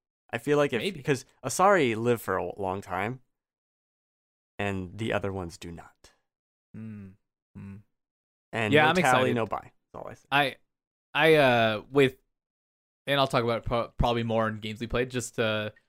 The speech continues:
Speaker 2: um, touch on it really quick. I, I am excited for Dragon Age. I think that what they did with Inquisition has, um, and going back, kinda revisiting that,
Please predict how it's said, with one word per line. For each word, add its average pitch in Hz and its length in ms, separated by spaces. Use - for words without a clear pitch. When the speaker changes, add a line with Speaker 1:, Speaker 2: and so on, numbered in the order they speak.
Speaker 2:
um, 117 300
touch 120 260
on 120 100
it 117 40
really 120 200
quick. 165 380
I, 170 420
I 180 140
am 156 240
excited 120 360
for 113 100
Dragon 98 320
Age. 101 180
I 117 140
think 131 320
that 117 440
what 117 120
they 120 100
did 113 100
with 104 140
Inquisition 107 600
has, 107 720
um, 104 200
and 113 140
going 113 160
back, 110 220
kinda 131 180
revisiting 107 500
that, 117 280